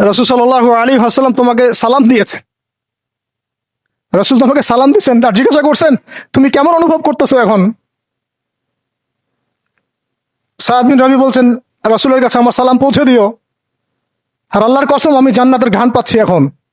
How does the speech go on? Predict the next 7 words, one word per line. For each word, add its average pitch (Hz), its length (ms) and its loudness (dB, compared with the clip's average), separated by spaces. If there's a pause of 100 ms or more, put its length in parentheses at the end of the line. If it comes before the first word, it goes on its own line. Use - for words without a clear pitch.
(960)
এটা 208 140 0
বলতে 262 260 2
বলতে 262 220 0
তার 233 100 0
শাহাদাত 240 380 0
হয়ে 208 160 0
যায়। 135 200 -2